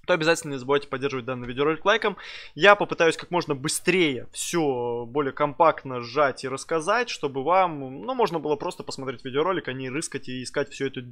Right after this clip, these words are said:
информацию. Возможно, вы что-то даже и не поняли,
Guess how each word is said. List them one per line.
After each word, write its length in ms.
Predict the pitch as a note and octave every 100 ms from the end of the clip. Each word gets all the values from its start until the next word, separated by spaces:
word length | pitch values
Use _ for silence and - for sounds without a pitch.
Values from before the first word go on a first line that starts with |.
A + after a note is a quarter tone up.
| B2+
информацию. 680 | - C#3+ C3 C#3 D3+ F3 C#3+
Возможно, 380 | B2+ B2+ C#3+ B2+
вы 100 | B2+
что-то 260 | C#3+ C3+ -
даже 240 | B2+ B2
и 40 | B2
не 120 | B2+
поняли, 420 | - F3+ D#3 C#3